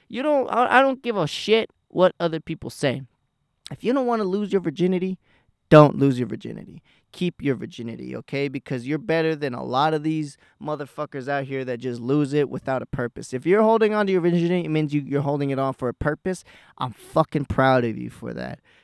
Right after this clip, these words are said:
Keep that shit going, bro. Don't fucking cut your goals short because everybody else is over here like, "Oh,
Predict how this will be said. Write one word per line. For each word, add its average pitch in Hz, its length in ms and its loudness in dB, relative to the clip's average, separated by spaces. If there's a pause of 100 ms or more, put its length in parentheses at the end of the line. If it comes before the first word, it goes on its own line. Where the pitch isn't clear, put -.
(160)
Keep - 380 0
that 123 200 -2
shit - 340 -12
going, 127 380 -4
bro. 117 280 -10
Don't 151 360 0 (180)
fucking 165 420 -2
cut - 360 -2
your 139 100 -2
goals 139 420 4
short 160 440 4
because 127 440 -2
everybody 139 720 2
else 147 220 4
is 123 140 -6
over 135 180 -4
here 127 300 -6
like, 120 340 -6
"Oh, 220 240 8